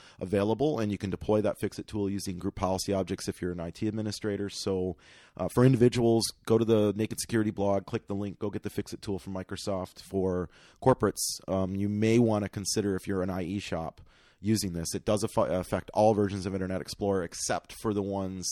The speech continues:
in, like, server where it's in this restricted mode thing where you can't browse your way out of a wet paper bag until you turn off all that stuff. So if you're, if you're a good boy and you haven't, like, gotten in the habit of surfing from your servers and you haven't disabled all that stuff,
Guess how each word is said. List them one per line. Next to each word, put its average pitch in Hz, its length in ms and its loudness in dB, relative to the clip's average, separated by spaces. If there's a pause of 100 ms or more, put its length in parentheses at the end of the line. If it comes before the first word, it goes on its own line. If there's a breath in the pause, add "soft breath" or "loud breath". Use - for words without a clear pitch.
in, 92 480 -6 (380 soft breath)
like, 87 240 -2
server 98 480 2
where 90 260 -2
it's 85 320 -6
in 92 140 -4
this 87 260 -4
restricted 98 800 -6
mode 92 340 -4
thing 92 300 -8
where 87 100 -6
you 87 160 -4
can't 92 420 -6
browse 90 320 0
your 90 120 -2
way 90 160 -2
out 85 80 -4
of 85 80 -6
a 85 40 -6
wet 87 200 -8
paper 92 240 -8
bag 87 280 -6
until 85 220 -6
you 87 80 -2
turn 90 220 -6
off 85 160 -8
all 98 100 -2
that 101 160 -4
stuff. 123 340 -2 (360 loud breath)
So 98 320 2
if 90 160 -2
you're, 98 340 0 (140)
if 101 120 -6
you're 98 200 0
a 92 40 -2
good 107 440 0
boy 92 400 -2
and 87 100 -10
you 87 60 -8
haven't, 98 400 -4 (320)
like, 90 180 -4 (120)
gotten 98 200 -2
in 101 80 -4
the 98 60 -4
habit 98 260 -2
of 90 60 -6 (100)
surfing 101 300 -4
from 98 180 -6
your 92 80 -6
servers 92 480 -2
and 92 100 -10
you 87 60 -8
haven't 95 240 -6
disabled 110 420 0
all 87 120 -2
that 85 160 -4
stuff, 80 360 -8